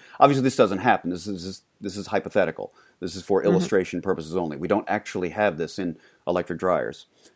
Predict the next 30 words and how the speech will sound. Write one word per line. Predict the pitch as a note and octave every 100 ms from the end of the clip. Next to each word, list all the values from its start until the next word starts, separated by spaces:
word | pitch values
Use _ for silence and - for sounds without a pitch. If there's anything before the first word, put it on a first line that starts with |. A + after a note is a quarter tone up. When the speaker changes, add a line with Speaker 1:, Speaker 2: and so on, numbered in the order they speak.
| -
Speaker 1:
normally, | G#2+ F2 B1 - -
unless | D#2 G2
we're |
talking | F#2+ F#2
about | F2
a | E2+
loose | F#2 -
connection | G#2+ A#2 -
in | E2+
series | D#2 F2 D#2 C#2+
with | D#2+ -
the | D2 C2 _ -
element. | D#2 C2 B1 _ _ _ _ _ _ _ _ -
And | G#2
that's | F2+ F#2
an |
abnormal | E2+ E2 D#2+ D#2+
condition. | - F2+ F#2 - - - - - -
But | C3
if | C3 -
you | D#3
have | D3
a | A#2+
load | C#3 C#3+
in | A#2
series, | - G3+ G#3 D#2 G#1+ - _ _ _ -
the | A#2+
voltage | G2+ C#3+ G#3+ G3 D3
drops | C3+ A#2+ A2+ - -
across | B2 - C3+ B2 -